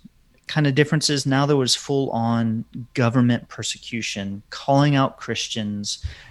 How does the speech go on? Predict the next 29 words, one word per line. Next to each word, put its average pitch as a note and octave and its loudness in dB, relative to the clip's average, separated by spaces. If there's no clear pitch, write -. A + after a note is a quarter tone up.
as, G#2+ -2
as G#2+ -2
troublemakers. D3 -2
And A2 2
you A2+ 2
have G#2+ 0
Peter, C#3+ 2
who C#3+ 2
would B2+ 6
eventually A#2 2
die G2 -4
for - -10
his G2 0
faith. G2 -4
Uh, - -4
you B2+ 2
had A2+ 4
Paul C3+ 4
in, A2+ 2
in A#2 -2
places A#2 0
like A2 0
Romans A#2 4
thirteen A#2 0
talking A2+ -2
about G#2+ 0
submitting G#2+ 4
to A2+ 0
authority. A2 0